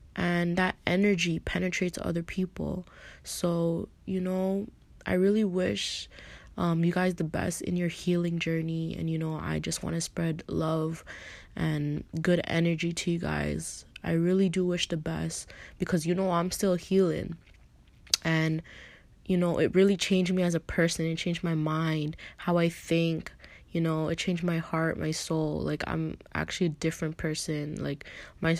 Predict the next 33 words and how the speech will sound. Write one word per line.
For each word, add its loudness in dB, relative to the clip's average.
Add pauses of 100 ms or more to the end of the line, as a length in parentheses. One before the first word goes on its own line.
perspectives 0
are 2
different. -2
My -2
mindset's -2
different. -2 (500)
And -2 (760)
the, 2
the 2
more 4
you 4
heal, 4
the 4
more 4
you 4
love 0
yourself. -4
And -2
that's -2
so 2
important. 0 (680)
Always 8
gotta 4
remember 2
to -2
love 2
yourself -2
because -2
you 4
matter. 0 (160)
You 2
come 0
first. 0